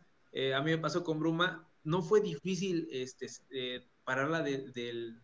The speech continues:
del deporte, porque afortunadamente he tenido perritos que tienen,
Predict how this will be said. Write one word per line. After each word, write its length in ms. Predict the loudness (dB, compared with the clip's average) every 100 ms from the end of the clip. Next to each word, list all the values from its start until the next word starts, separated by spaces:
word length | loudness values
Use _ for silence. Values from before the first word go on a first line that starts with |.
| -6
del 180 | -4 -2
deporte, 440 | -2 -4 -4 -2
porque 560 | -4 -4 -6 -4 -2 -2
afortunadamente 1160 | -4 -4 -4 -2 0 2 2 0 -4 -4 -6 -12 -20 -20 _
he 100 | -2
tenido 440 | 0 0 0 -2 2
perritos 480 | 2 2 0 -2
que 100 | -4 -4
tienen, 420 | -4 -2 -6